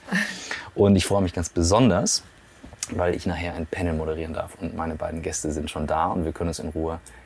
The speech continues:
Speaker 2: kennenlernen. Nadine Nobile und Sven Franke von Co X, bekannt für das Thema New Pay.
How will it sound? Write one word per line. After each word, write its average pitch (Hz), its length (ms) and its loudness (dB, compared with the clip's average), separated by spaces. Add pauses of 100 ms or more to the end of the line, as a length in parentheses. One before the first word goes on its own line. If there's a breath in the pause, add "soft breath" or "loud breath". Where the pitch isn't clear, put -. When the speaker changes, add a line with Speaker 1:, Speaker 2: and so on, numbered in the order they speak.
Speaker 2:
kennenlernen. 98 480 0 (320 loud breath)
Nadine 87 320 4
Nobile 87 460 0 (360)
und 175 280 0
Sven - 260 -4
Franke - 380 -4
von - 240 -6
Co - 160 0
X, - 380 -2 (400 loud breath)
bekannt - 400 -2
für - 80 -8
das 98 160 -6
Thema 95 260 0
New 95 300 2
Pay. - 320 -4